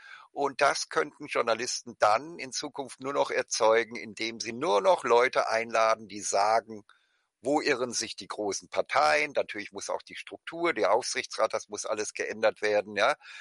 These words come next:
Aber am Ende muss es eben, aber ja, die, die finanzielle und die Karriere von Journalisten darf nur noch von einem Faktor ab-, abhängen. Wie verbessere ich Wohlfühlen, Gesundheit, Langlebigkeit und Wohlstand meiner Zu-, meiner zuschauenden Fans,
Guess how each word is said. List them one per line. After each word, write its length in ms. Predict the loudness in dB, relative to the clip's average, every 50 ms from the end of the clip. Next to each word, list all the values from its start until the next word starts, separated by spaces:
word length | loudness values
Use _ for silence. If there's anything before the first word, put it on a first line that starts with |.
| -20 -20 -6
Aber 340 | -6 0 2 2 2 2 0 -4
am 100 | -6 -6
Ende 300 | -10 -10 -6 -6 -6 -4
muss 240 | -4 -6 -6 -6
es 200 | -6 -4 -6 -6 -4
eben, 300 | -4 -4 -6 -4 -6 -4
aber 300 | -4 2 2 2 2 4
ja, 220 | 2 2 2 2 0 _
die, 100 | -14 -14
die 140 | -12 -14 -14
finanzielle 720 | -6 -6 0 2 2 2 2 0 2 2 2 2 2 0
und 140 | 0 0 -4
die 80 | -4 -2
Karriere 720 | -2 -2 -2 -2 -4 -2 0 0 0 0 0 0 -2 -2
von 160 | -2 -6 -6
Journalisten 640 | -2 -2 0 2 2 0 0 -6 -8 -10 -10 -4 2
darf 220 | 2 2 2 0
nur 260 | -6 -6 -4 -4 0
noch 180 | 2 2 0 2
von 180 | 0 -2 -2 2
einem 380 | 2 4 4 2 2 -2 -10
Faktor 500 | -4 -2 -2 -2 -2 _ -2 0 0 0
ab-, 160 | 0 -4 -4 _ 4
abhängen. 640 | 4 4 4 _ -2 -2 -2 -2 -6 -8 -10 -10 _ _ _ _ _ _ _ _ _ _ _ _ _ _ _ _ _ _ _ _
Wie 320 | -12 -10 -8 -8 -8 -6
verbessere 680 | 0 0 0 0 2 0 0 2 0 -2 -2 0 -2 -2
ich 560 | -2 -4 -8 -10 -10 -12 -14 -14 -14 -16 -16 _
Wohlfühlen, 640 | _ -8 -6 -4 -4 -6 -6 -6 -8 -8 -8 -6
Gesundheit, 520 | -6 -6 -2 -2 -2 -2 0 -2 -2 -2 0
Langlebigkeit 760 | -2 -2 -2 -2 -6 -8 -8 -8 -10 -14 -6 -4 -4 -4 -4
und 260 | -8 -12 -12 -14 -12
Wohlstand 680 | -8 -6 -6 -6 -6 -8 -4 0 0 0 0 0 _
meiner 400 | 0 0 2 2 2 2 0 0 0
Zu-, 500 | -6 -4 -4 -4 -4 -4 -10 -10 -12 -6 2
meiner 340 | 2 2 4 4 0 -4 -4
zuschauenden 920 | -6 -8 -6 -6 -8 -4 -2 2 2 2 2 0 -4 -4 -2 -4 -4 -4
Fans, 720 | -2 2 4 6 6 4 2 -2 -10 -10 -10 -12 -14 -16